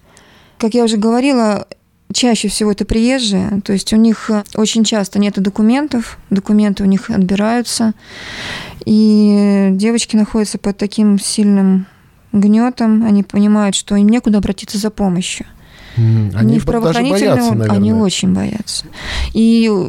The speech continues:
Speaker 1: бывает так, что, м, не то чтобы в заложниках, но да что там говорить, в заложниках остаются их дети. То есть если они приезжают в наш огромный город со своими детьми в надежде заработать, то, м,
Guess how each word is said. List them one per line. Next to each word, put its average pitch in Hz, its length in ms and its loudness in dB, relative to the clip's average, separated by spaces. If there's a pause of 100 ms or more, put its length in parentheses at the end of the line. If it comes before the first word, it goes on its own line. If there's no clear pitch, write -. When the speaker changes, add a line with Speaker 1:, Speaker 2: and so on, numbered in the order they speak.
(140)
Speaker 1:
бывает 240 500 -2
так, 269 200 -2
что, 226 420 -2
м, 208 420 2
не 226 80 4
то 262 120 -2
чтобы 208 220 -2
в 202 60 -2
заложниках, 226 760 -2
но 208 360 2 (1000)
да 214 300 -2
что - 200 -4
там 196 160 2
говорить, 180 200 0
в 190 40 -2
заложниках 233 560 0
остаются 247 440 0
их 277 120 2
дети. 254 220 -2
То - 80 -8
есть - 100 -4
если 202 160 -2
они 214 140 2
приезжают 202 640 0
в 196 100 2
наш 196 400 0
огромный 196 460 0
город 190 280 0
со - 140 -10
своими 196 260 0
детьми 277 360 0
в 349 40 0
надежде 214 540 2
заработать, 190 640 -2 (640)
то, 208 100 -2
м, 190 1120 -2